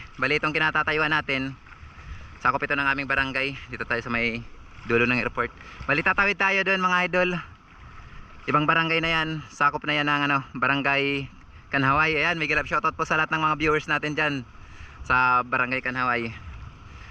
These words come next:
Bali, dyan tayo mamamana sa lugar nyo. Siguro yung tatawirin natin, mga, ano lang yan, mga two hundred meters o ku-, kulang-kulang ng konti. Yun, so antabay na lang tayo.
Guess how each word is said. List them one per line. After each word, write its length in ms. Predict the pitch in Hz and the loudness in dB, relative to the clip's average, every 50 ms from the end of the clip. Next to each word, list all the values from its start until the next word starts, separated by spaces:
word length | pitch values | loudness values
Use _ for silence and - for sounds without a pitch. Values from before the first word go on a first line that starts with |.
| - - - | -12 -6 -2
Bali, 480 | 113 117 120 117 113 107 110 120 101 | 0 2 4 4 4 4 2 2 0
dyan 160 | 107 120 127 131 | 2 0 0 2
tayo 240 | 151 151 151 147 | 2 2 4 6
mamamana 400 | 147 151 147 151 151 147 147 143 | 6 6 4 4 2 2 0 0
sa 80 | - 151 | 0 -2
lugar 240 | 143 123 139 135 135 | -2 -2 -2 -2 -2
nyo. 160 | 131 131 127 - - - - - - - - - - - - - - - - - - - - - - - - - - - - - - | -2 -4 -4 -6 -12 -14 -16 -18 -20 -18 -16 -14 -12 -12 -12 -14 -14 -16 -16 -16 -16 -16 -18 -18 -18 -18 -18 -18 -16 -14 -12 -10 -4
Siguro 160 | 113 120 135 139 | 0 2 4 4
yung 160 | 147 147 143 | 4 4 2
tatawirin 480 | 156 151 - 147 147 151 147 147 147 | 2 2 2 2 2 2 2 2 2
natin, 320 | 151 147 143 - 156 151 147 | 0 0 0 0 -2 0 2
mga, 560 | 139 135 135 135 131 127 131 131 135 139 131 - - - - - - - - - - - - - - - - - - - - - - - 120 | 2 4 4 4 4 4 4 2 0 -2 -4 -10 -14 -14 -16 -18 -20 -20 -20 -20 -20 -20 -18 -18 -18 -18 -18 -18 -18 -18 -16 -16 -8 -4 0
ano 60 | 123 139 | 2 2
lang 160 | 151 151 160 | 2 2 2
yan, 80 | 165 | 2
mga 320 | 160 151 147 147 147 147 147 | 2 4 4 6 4 4 4
two 80 | - | 2
hundred 240 | 151 151 151 151 151 | 2 2 2 0 -2
meters 400 | 147 147 151 143 - 160 151 143 | 0 0 -2 0 2 0 0 0
o 480 | - - 127 127 127 127 127 127 131 131 127 - - - - - - - | -2 -2 0 2 4 4 4 4 2 0 -2 -4 -10 -12 -12 -12 -14 -8
ku-, 160 | - 139 - - - - - - | -8 -8 -8 -8 -14 -6 -2 2
kulang-kulang 480 | 120 127 131 127 139 139 135 135 135 | 2 2 2 4 2 4 4 4 2
ng 80 | 135 131 | 0 -2
konti. 320 | 127 135 127 117 - 139 - - - - - - - - - - - - - - - - - - - - - - - - - - - - - - - - - - - - - - - - - - - - - - - | -2 -4 -4 -2 -4 -6 -6 -8 -12 -12 -12 -14 -12 -12 -14 -14 -14 -16 -18 -20 -20 -20 -18 -18 -18 -18 -18 -18 -16 -16 -16 -14 -14 -14 -12 -12 -12 -12 -12 -12 -14 -14 -16 -14 -14 -14 -14 -14 -14 -14 -14 -4 -2
Yun, 160 | 123 123 120 | 0 0 2
so 160 | - 123 107 | 2 2 2
antabay 320 | 113 107 120 120 117 123 120 | 4 4 4 2 2 2 0
na 80 | 123 | 0
lang 160 | 120 123 120 | -2 -2 0
tayo. 240 | - 120 120 120 120 | 0 0 0 0 -2